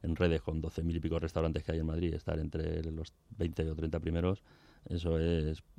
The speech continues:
que en Madrid hay mucho nivel. O sea, hay, hay muchísimos restaurantes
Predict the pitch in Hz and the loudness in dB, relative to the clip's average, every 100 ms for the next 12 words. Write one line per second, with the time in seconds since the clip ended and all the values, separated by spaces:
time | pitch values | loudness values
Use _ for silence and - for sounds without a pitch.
0 | - 82 78 78 78 80 - 73 98 92 | -8 -2 0 2 2 2 0 2 2 2
1 | - 85 80 - 78 78 82 80 80 - | -4 -10 -10 -10 -12 -10 -6 -4 -4 -4
2 | 90 85 80 80 82 82 80 82 90 95 | -4 -2 -2 -2 -4 -4 -4 -2 -2 -4
3 | - | -6